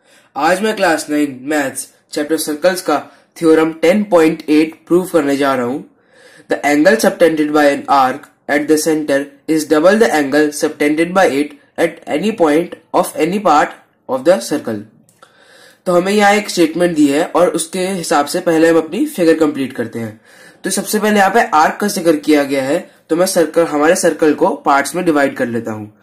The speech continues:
तो इसको मैं लेबल कर लेता हूँ यहाँ पे ए, इसको बी और इसको सी। तो जैसा कि आप देख सकते हैं, ये तीन आर्क्स में डिवाइड हो गया, एक ये, एक ये और एक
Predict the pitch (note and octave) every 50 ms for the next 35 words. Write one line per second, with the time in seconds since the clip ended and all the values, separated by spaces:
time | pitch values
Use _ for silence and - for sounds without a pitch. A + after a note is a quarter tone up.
0 | _ _ _ _ _ _ _ - D3+ D3+ D#3 - F#3 F#3 F#3+ F#3 F#3 F3+ F3 E3+
1 | D3+ E3 D3+ D3+ D3+ D3 D3+ C#3+ C#3+ C3+ C3+ B2 C3+ B2+ A2 A2+ B2+ C3+ D3 -
2 | - - _ _ _ _ _ _ _ _ _ _ - - - - - D#3+ F3 D#3
3 | C#3 C3 C#3 D3+ G3 - - _ _ _ _ _ _ _ B2 B2+ C3 B2 - -
4 | - E3 G3 A#3 - _ _ - - - B2+ A2+ A2 A2 - _ _ _ _ _
5 | _ - D#3+ D#3+ E3+ E3+ E3+ F#3+ F3+ - G#3+ G#3 G3 F3 F3 E3+ D#3+ - E3+ -
6 | - E3 F3 F#3+ G3+ G3+ - F3+ E3+ E3 E3+ D#3+ D#3 D#3 - E3+ E3 D#3 D3+ D3
7 | C#3+ C#3 C3+ C3+ C3 C3 C#3+ E3+ - - D3+ D#3 D3+ D3 C3 B2+ B2+ C#3 E3 -
8 | - - C#3+ C#3 C3+ - C3+ C3+ C#3+ E3 - - B2+ B2 B2+ D3+ F#3 -